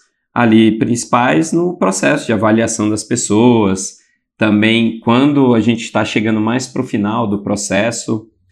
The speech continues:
a gente vai compartilhando as pessoas que estão meio que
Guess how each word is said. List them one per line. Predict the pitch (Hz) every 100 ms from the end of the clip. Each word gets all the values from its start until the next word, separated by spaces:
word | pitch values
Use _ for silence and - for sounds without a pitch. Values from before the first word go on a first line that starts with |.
| _ _ -
a | 101
gente | 104 104
vai | 104 120
compartilhando | 131 127 120 - 120 104 113
as | 113
pessoas | - 110 110 107
que | - 113
estão | 101 - 107 110 107
meio | 98 98 107 107
que | - 107 -